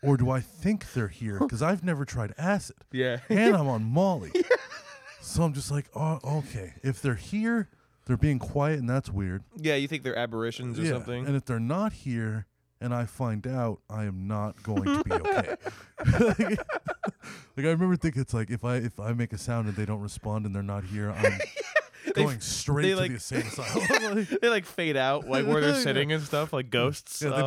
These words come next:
Speaker 1: both look at me, but then fade out.
Speaker 2: <laughs> Oh, no,
Speaker 1: <laughs> Oh, God.
Speaker 2: no.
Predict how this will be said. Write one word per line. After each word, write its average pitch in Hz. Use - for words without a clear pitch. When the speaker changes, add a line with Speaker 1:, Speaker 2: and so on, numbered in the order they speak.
Speaker 1:
both 117
look 139
at 151
me, 160
but 104
then 104
fade 101
out. 87
Speaker 2:
<laughs> -
Oh, 220
no, 233
Speaker 1:
<laughs> 190
Oh, 233
God. 170
Speaker 2:
no. 254